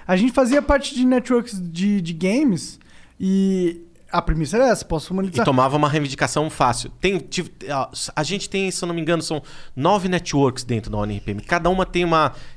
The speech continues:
Speaker 2: característica técnica diferente. Então, a gente tem uma network de entretenimento, que são pra canais não musicais.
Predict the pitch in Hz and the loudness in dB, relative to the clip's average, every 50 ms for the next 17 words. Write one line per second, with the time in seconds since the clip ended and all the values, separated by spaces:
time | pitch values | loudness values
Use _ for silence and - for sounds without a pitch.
0 | - - - 190 185 175 - - - 170 160 196 196 - - - 160 - - 165 | -6 -2 2 2 2 2 0 0 0 2 2 2 0 -2 -2 -2 -2 0 0 -2
1 | 160 - 160 160 151 - - - 160 139 110 104 - - - 156 143 135 143 139 | 0 -2 -4 -6 -6 -6 -6 -4 -2 -2 -2 -2 -4 -4 -2 -2 -2 -2 -2 -6
2 | - - 139 120 104 - - - - - - - 151 190 202 185 185 175 - - | -6 -4 -4 -4 -4 -6 -8 -12 -14 -10 -8 -4 -2 0 0 2 0 0 0 0
3 | 175 170 170 175 170 - 139 123 - 151 165 170 170 165 170 165 147 - 165 160 | 2 4 4 2 2 -2 -8 -6 -4 -2 0 0 0 0 -2 -4 -4 -2 -2 -2
4 | 160 147 139 123 107 - - - - - - - - - - 135 123 120 127 127 | 0 2 2 0 0 -2 -4 -10 -14 -14 -16 -18 -14 -8 -6 -6 -4 -4 -4 -4
5 | - 131 123 123 123 127 127 131 120 123 131 147 170 175 170 151 147 143 - - | -4 -4 -2 0 0 0 0 0 -2 -4 -4 -4 -4 -4 -4 -6 -8 -6 -4 -2
6 | 107 98 87 82 - - | -2 -2 -2 -4 -8 -12